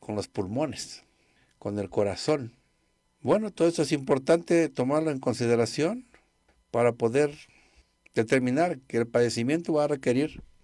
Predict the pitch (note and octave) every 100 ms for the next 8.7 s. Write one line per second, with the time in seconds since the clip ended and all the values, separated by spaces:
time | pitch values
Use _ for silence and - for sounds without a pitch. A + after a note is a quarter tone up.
0 | _ _ C3+ D#3 D#3+ C3+ A#2+ - A2+ -
1 | C#3+ D3+ C3 - - - G3 F#3+ C3+ A#2
2 | - G2+ F#2+ F2+ _ _ _ _ _ -
3 | B2 A#2 A#2+ G#2 C#3+ - - _ _ _
4 | _ - E3 G3+ - G3 G3+ D#3 G#3+ A3
5 | G#3 C#3 D3+ D3 C3+ C#3+ D3 C#3+ A3+ -
6 | A#2 D3 F#3+ D3+ - _ _ _ _ _
7 | - C3+ C#3 D3+ C#3+ C3 D3+ D3 C3 B2+
8 | C3+ C#3 E3+ E3+ - - -